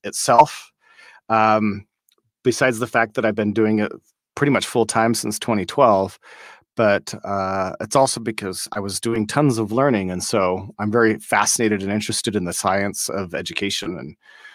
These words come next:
so I just wanna talk more about education and hopefully help give people a lot of tools and techniques that will help them to learn the things they have to learn faster, keep up to date with their jobs, and do better at their jobs.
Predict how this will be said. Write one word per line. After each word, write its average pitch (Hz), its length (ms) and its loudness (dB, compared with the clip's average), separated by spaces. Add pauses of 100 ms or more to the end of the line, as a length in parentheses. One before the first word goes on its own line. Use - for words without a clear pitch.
(160)
so - 160 0
I 107 120 4
just 104 240 -8
wanna 117 140 2
talk 117 240 0
more 123 140 4
about 120 220 4
education 120 500 0
and 113 60 2
hopefully 123 340 0
help 113 240 0 (100)
give 110 140 -8
people 123 240 0
a 113 100 6
lot 110 120 6
of 104 240 -4 (100)
tools 135 380 2
and 110 80 -2
techniques 120 520 -2
that 120 120 -6
will 104 160 -2
help 117 240 0
them 113 200 2
to 107 120 -6
learn 117 340 2
the 113 80 2
things 110 300 -4
they 104 80 -8
have 95 80 -10
to - 80 -18
learn 110 180 -2
faster, 107 380 -2
keep 113 200 -14
up 95 120 -8
to - 100 -20
date 104 120 -2
with 92 100 -10
their 101 100 -6
jobs, 107 400 2
and 87 140 -6 (420)
do 113 120 0
better 110 160 2
at 117 40 0
their 110 80 2
jobs. - 460 -4